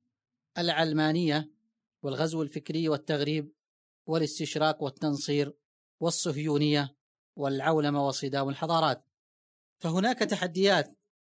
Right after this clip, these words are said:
تواجه العالم الإسلامي، هي تحديات داخلية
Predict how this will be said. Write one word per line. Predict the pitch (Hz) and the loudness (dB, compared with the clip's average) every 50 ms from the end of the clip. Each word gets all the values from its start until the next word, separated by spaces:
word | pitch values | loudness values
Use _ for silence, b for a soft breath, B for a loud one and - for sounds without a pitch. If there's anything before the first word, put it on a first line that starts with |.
| _ _ - | _ _ -6
تواجه | - 156 156 170 190 202 196 160 160 147 143 170 | -2 0 4 4 4 4 2 0 -2 -2 -2 -2
العالم | 156 151 147 160 180 185 180 170 | 0 0 2 2 2 2 2 2
الإسلامي، | 165 165 156 - - 165 165 160 160 165 160 139 120 127 - - _ _ _ _ _ _ _ _ _ _ _ _ _ _ _ _ - | 0 -2 -2 -4 -2 2 2 4 4 4 2 0 0 -4 -10 -16 _ _ _ _ _ _ _ _ _ _ _ _ _ _ _ _ 0
هي | 147 160 156 | 2 2 2
تحديات | 180 160 - 180 175 170 185 202 220 208 - | 2 0 0 -2 -2 0 0 2 2 0 0
داخلية | 190 175 175 170 160 151 151 135 131 127 117 110 | -2 0 2 2 2 0 -2 -4 -4 -4 -4 -6